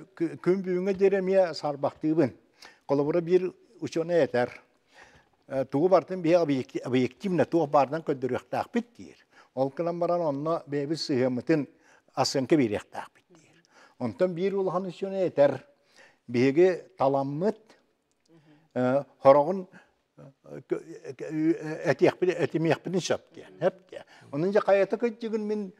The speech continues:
күн бүүңэ диэри, э, толкуйдугун, хэп диэн. Ону холобура бир улахан ба-, улахан учуона, бир учуона гетиен эппит. Эн тоҕо маны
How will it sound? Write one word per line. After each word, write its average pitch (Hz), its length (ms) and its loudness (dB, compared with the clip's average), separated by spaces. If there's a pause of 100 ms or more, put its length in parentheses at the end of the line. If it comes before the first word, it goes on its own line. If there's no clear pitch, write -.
(240)
күн 214 180 -4
бүүңэ 190 300 -4
диэри, 190 440 0 (480)
э, 156 200 -8
толкуйдугун, 127 760 -4
хэп 190 300 -2
диэн. 226 240 -12 (280)
Ону 170 220 0
холобура 180 380 2
бир 196 360 -2 (440)
улахан 165 360 0
ба-, 185 160 2
улахан 156 360 2
учуона, 196 340 -4
бир 180 200 -6
учуона 196 340 -2
гетиен 190 380 -4
эппит. 185 280 -8 (380)
Эн 202 200 2
тоҕо 208 300 0
маны 202 340 0